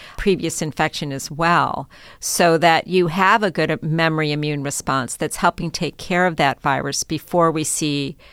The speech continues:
severe disease. So yes, we have the virus mutating to become more infectious and try to get into that upper respiratory tract more easily, but we also have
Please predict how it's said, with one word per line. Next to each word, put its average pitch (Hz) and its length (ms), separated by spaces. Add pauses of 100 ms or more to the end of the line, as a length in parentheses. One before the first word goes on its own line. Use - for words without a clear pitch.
(120)
severe 151 440
disease. - 720 (300)
So - 200
yes, 202 520
we 185 100
have 156 540
the 165 100
virus 156 460
mutating 160 640
to 151 80
become - 340
more 160 300
infectious - 880
and 165 140
try 160 160
to 147 80
get 147 180
into 160 280
that 143 260
upper 156 200
respiratory 143 640
tract 139 560 (400)
more 156 220
easily, 160 420
but - 180
we 165 140
also 185 360
have 160 380